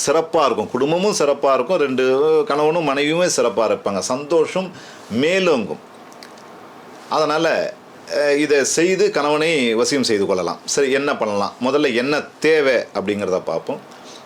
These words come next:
நமக்கு வந்து ஒரு அகல் வேணும். அகல்னா மண்ணால் ஆன அகல் வேணும். கொஞ்சம் சைஸ் பெருசா இருக்கிற மாதிரி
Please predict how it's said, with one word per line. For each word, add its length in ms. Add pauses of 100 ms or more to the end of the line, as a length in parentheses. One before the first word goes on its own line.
(100)
நமக்கு 280
வந்து 200 (440)
ஒரு 300
அகல் 400
வேணும். 420
அகல்னா 340 (140)
மண்ணால் 360
ஆன 180
அகல் 260
வேணும். 320 (500)
கொஞ்சம் 460
சைஸ் 300
பெருசா 280
இருக்கிற 300
மாதிரி 360